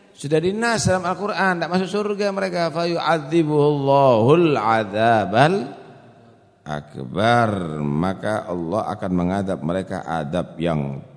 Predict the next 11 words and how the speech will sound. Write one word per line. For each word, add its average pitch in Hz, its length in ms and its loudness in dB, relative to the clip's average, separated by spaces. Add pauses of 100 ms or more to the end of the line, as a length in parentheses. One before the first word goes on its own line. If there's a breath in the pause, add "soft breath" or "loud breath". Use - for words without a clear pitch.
terbesar. 82 720 -4 (1500)
Apa 147 320 0
adab 123 160 -4
terbesar? 117 480 -2 (400)
Bukan 92 320 -2
tsunami, 92 720 -2 (520)
Bukan 87 320 -8
gunung 87 320 -4
meletus, 110 720 -6
bukan 87 280 -4
gempa, 85 460 -2